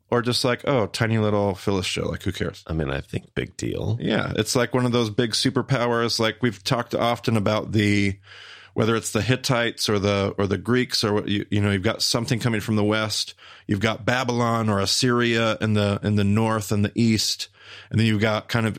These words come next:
Speaker 1: Egypt in the south, all coming through this crossroads of the earth. So this is like one of those,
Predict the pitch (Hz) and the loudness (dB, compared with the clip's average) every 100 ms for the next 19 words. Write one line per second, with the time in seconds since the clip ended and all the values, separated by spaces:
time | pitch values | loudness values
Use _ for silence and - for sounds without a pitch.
0 | - 120 110 120 - 110 101 - 113 110 | 2 2 2 0 0 0 2 2 0 0
1 | 101 - 113 127 131 127 120 104 113 101 | -2 -4 -2 -2 0 0 0 2 2 2
2 | - - 107 104 - 101 98 101 98 98 | 0 -2 -2 -2 -2 0 0 0 0 -2
3 | 98 - 120 117 107 107 - - - - | -2 0 0 0 0 -2 -4 -16 -18 -18
4 | - - - 117 120 113 110 | -18 -8 -2 2 2 2 0